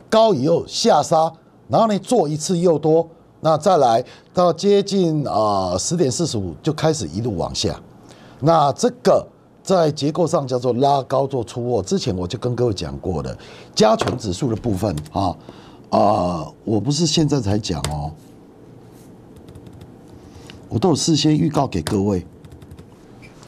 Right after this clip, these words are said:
这里都没看到，告诉你，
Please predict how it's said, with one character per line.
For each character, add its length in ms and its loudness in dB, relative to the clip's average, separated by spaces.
这 100 2
里 80 0
都 140 0
没 160 -2
看 180 -2
到， 180 0
告 180 0
诉 160 -4
你， 140 -4